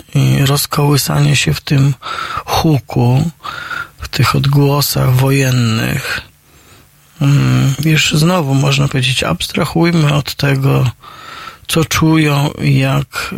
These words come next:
e, przyjmują to nasze zwierzęta, a po prostu zwierzęta się śmiertelnie boją tego, co się będzie działo jutro.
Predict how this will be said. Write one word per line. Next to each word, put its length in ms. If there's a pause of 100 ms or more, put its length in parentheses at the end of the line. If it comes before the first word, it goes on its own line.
(160)
e, 40
przyjmują 720
to 200
nasze 320
zwierzęta, 680
a 340 (100)
po 120
prostu 400
zwierzęta 500
się 180
śmiertelnie 640
boją 380
tego, 280
co 100
się 180
będzie 340
działo 320
jutro. 520